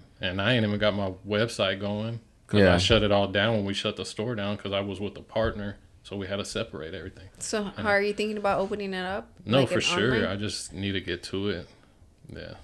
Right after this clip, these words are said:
Speaker 1: That's why I don't run ads or anything like that 'cause
Speaker 3: Yeah.
Speaker 1: you have to physically go into the malls and buy the shirts right now.
Speaker 3: Mm.
Speaker 2: So what, what did you do with, uh, like, all the remaining stuff?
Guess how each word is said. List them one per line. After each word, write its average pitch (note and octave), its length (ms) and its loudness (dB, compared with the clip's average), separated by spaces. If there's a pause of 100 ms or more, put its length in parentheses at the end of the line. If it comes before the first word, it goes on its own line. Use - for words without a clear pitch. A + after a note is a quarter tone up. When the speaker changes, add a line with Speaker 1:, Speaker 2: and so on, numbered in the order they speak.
Speaker 1:
That's G#2+ 200 0
why A2+ 100 4
I - 20 2
don't F#2 160 0
run F2 200 -2
ads F2+ 440 -4
or F#2 80 -6
anything F#2 320 -8
like F2+ 200 -10
that F#2+ 280 -10
'cause - 360 -12
Speaker 3:
Yeah. E3+ 360 -2 (760)
Speaker 1:
you G2+ 140 -4
have G2+ 140 -2
to F#2+ 80 -4 (180)
physically G2+ 420 -4
go G2+ 160 0
into G2 180 -4
the F2+ 60 -2
malls F#2 380 -4
and F2 120 -8
buy F2+ 160 -6
the F#2+ 80 -8
shirts - 540 -12 (280)
right F#3+ 140 -6
now. G3 80 -4
Speaker 3:
Mm. G#3 680 -10
Speaker 2:
So A2+ 120 8
what, A2+ 240 10
what A2 140 8
did B2 200 4
you A#2+ 60 2
do A#2+ 160 10
with, A2 200 10
uh, F2+ 280 10
like, F#2 260 4
all G2+ 100 10
the G#2 100 10
remaining G2 400 8
stuff? - 440 0